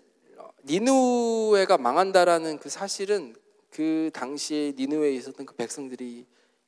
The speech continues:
이해할 수 없는 그 나움의 메시지였습니다. 그 니느웨 성의 성벽의 높이는 이십육 미터였고요. 그 벽의 폭은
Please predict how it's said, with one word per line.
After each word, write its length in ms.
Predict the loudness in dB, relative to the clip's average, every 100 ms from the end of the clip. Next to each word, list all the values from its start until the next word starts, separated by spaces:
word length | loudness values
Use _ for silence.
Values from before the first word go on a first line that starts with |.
| -12
이해할 480 | -2 2 4 2 0
수 180 | 2
없는 480 | 2 2 -4 -4 -10 _ _ _ _ _ _ _ -16
그 320 | -12 -12 -6
나움의 520 | -2 -2 -2 -4 -4
메시지였습니다. 1000 | -2 0 -2 -2 -4 -6 -10 -16 -18 -20 _ _ _ _ _ _ _ _ _ _ _ _
그 640 | -6 -4 -4 -6 -12 -18 -20 -20 _ _ _ _ -20 -20 _ -6
니느웨 560 | 0 6 8 8 6 4
성의 1160 | 2 4 4 2 2 0 0 -2 -6 -12 -16 -10
성벽의 520 | -6 0 6 8 8
높이는 380 | 4 2 -4 -4
이십육 720 | -2 0 0 0 -4 -4 -4
미터였고요. 1040 | -10 _ _ -14 -6 -6 -6 -6 -8 -10 _ _ _ _
그 160 | -4 -2
벽의 500 | 4 6 8 6 4
폭은 540 | 2 4 4 4 0